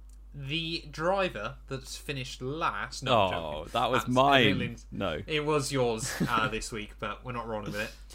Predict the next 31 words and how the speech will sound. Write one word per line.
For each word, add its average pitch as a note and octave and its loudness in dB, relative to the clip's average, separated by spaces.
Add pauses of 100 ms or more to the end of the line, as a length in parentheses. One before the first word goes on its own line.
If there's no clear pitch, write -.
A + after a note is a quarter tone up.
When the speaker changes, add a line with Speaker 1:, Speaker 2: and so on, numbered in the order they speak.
(280)
Speaker 1:
Pretty A#3+ 0
simple, F#3 -2
Jamie. G#3+ -2
You, G#3 -2
oh, D#3+ 4
I B2 4
need C3+ -2
to - -6
get - -8
the - -14
timer A#2+ -6
up. C3 -6
Speaker 2:
Nah, G#2+ 6
Speaker 1:
quickly. G2+ 2 (840)
Speaker 2:
don't. - -14
Tell A#2+ -2
me G#2+ 0
the G#2+ 0
question A2+ 0
Speaker 1:
No, G2+ -2
Speaker 2:
first. G2+ -6
Speaker 1:
you, D#3 -4 (640)
no, D#3 0
you're D#3+ 4
having E3 4
a D#3+ -2
timer. D3+ -2
You're D#3 2
getting D3+ -2
sixty A3+ 0
seconds. G#3 -2